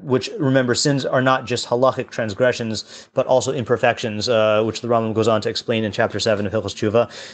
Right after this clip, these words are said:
um, and also false ideas. That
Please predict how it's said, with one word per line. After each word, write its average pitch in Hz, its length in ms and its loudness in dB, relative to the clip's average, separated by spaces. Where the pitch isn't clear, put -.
um, 117 440 -2
and 135 160 2
also 123 200 2
false 123 200 2
ideas. 104 540 0
That 160 360 2